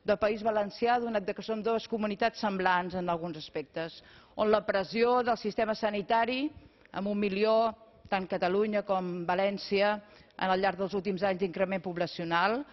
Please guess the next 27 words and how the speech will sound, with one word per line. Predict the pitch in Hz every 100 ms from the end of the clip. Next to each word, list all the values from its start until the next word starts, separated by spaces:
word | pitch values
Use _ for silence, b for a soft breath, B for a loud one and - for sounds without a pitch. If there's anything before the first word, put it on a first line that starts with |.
| B B
on | 196
hi | 214
ha | 208
elements | 208 214 214
de | 226
facturació | 214 196 190 190 180 - 220 240
que | 226
passa | 202 220 208
per | 185
l'Estat, | 180 - 220 233 233
amb | 220 190
els | 185
desplaçats, | - 170 180 226 226 220
amb | 180
els | 185 -
turistes, | 180 220 - 233 247 - - B B
o | 208
altres | - 202
elements | 196 196 214 214
de | 208
recerca | 190 196 202
i | 208
innovació. | 208 196 185 - 196
Per | 196 180
tant, | 196 214
jo | 220
crec, | 180 170